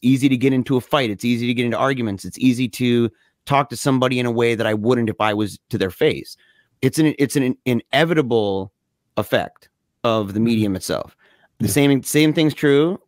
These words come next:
Speaker 1: with dating. And I, I think that we can see the way that relationships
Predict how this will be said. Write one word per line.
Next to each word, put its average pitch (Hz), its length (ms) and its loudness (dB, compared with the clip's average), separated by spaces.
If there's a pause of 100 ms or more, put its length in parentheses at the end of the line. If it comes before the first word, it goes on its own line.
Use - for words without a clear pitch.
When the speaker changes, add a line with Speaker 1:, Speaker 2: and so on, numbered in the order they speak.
Speaker 1:
with 117 540 2 (120)
dating. 107 440 -2 (540)
And 113 140 0
I, 113 240 0
I 117 100 2
think 110 280 -2
that 110 220 0
we 113 120 0
can 104 180 0
see 123 560 -2 (340)
the 110 140 -2
way 127 240 4
that 127 140 0
relationships 117 760 0